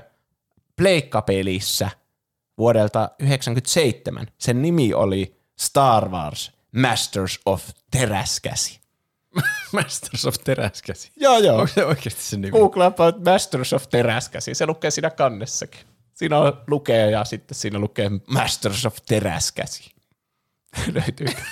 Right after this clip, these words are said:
Speaker 2: Mitä helvettiä?
Speaker 1: Niinpä.
Speaker 2: Se,
Speaker 1: Se on
Speaker 2: kuulostaakohan
Speaker 1: tappelupeli.
Speaker 2: tuo,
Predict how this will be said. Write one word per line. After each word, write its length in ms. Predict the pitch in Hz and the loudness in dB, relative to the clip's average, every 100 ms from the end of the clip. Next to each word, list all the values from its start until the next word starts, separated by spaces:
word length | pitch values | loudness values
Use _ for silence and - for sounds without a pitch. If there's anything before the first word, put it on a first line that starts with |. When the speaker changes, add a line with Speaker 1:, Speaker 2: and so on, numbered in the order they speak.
| 880 - - - _ _ - - - - - - - - _ _ _ _ _ - - - - - - _ | -14 -16 -20 -20 _ _ -16 -14 -20 -20 -20 -20 -20 -20 _ _ _ _ _ -6 -6 -4 -10 -10 -16 _
Speaker 2:
Mitä 300 | 285 170 135 | -6 -2 2
helvettiä? 600 | 127 107 98 - 92 85 _ | 2 2 -2 -4 -12 -12 _
Speaker 1:
Niinpä. 380 | 101 147 123 98 _ _ _ _ _ _ _ | -6 -4 -4 -6 _ _ _ _ _ _ _
Speaker 2:
Se, 420 | - 196 214 139 131 _ _ _ _ _ | -6 0 0 -2 -14 _ _ _ _ _
Speaker 1:
Se 160 | - | -2
on 80 | 117 | 0
Speaker 2:
kuulostaakohan 580 | 220 - - 214 - 160 | 4 2 4 2 4 2
Speaker 1:
tappelupeli. 280 | 151 151 | 2 0
Speaker 2:
tuo, 80 | - | -2